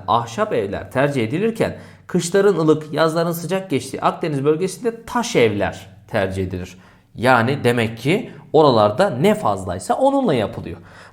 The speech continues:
Burada ekonomik faaliyet diyemeyiz. Nüfusa bakılarak yapılmıyor. Neye bakıyordu? Bak orman varmış. İşte burada da taştan yapılıyormuş. Yani bu tarihi olay da olamaz. Bu tabii ki de doğal şartlarla alakalıdır.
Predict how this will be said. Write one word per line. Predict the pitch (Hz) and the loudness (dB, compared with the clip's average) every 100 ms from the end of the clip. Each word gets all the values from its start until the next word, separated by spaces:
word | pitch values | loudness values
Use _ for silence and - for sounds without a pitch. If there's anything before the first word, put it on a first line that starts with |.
| - | -2
Burada | 156 180 - 113 | 2 4 2 -2
ekonomik | 113 135 139 175 | 0 2 2 0
faaliyet | - 104 165 247 262 | 0 0 0 -2 -2
diyemeyiz. | 254 135 95 - - - - - | 0 0 -2 -6 -16 -20 -16 -4
Nüfusa | 120 113 127 180 156 | -4 2 2 4 2
bakılarak | 143 139 113 107 - | 2 2 2 0 -4
yapılmıyor. | 92 165 185 170 233 262 | -2 0 2 4 2 2
Neye | 151 180 156 | 2 2 2
bakıyordu? | 123 - 107 240 - | 0 0 -2 -2 -2
Bak | 107 - | -4 -2
orman | 107 107 127 190 123 | 2 2 4 2 2
varmış. | 101 269 - - - - - | -2 -4 -8 -14 -20 -20 -20
İşte | - 151 147 | -2 2 4
burada | 151 110 | 4 4
da | 208 220 | 2 0
taştan | - 180 - 196 | 0 0 2 2
yapılıyormuş. | 202 170 - 104 87 - - - - - _ | 2 0 -2 -4 -6 -8 -16 -20 -20 -20 _
Yani | 123 151 123 | 2 4 4
bu | 156 156 | 2 -2
tarihi | 151 107 104 156 202 | 2 4 4 4 2
olay | 87 117 151 165 | 4 4 4 4
da | |
olamaz. | 120 98 - 98 - - - | 4 2 0 -4 -6 -20 -8
Bu | 165 220 | -2 0
tabii | 220 160 104 | 0 -2 -4
ki | 160 | -4
de | 262 226 | -6 0
doğal | 190 208 202 | 2 2 0
şartlarla | - 123 - 98 95 | 0 -2 -2 -6 -4
alakalıdır. | 95 98 101 92 226 | -4 -4 -4 -4 -4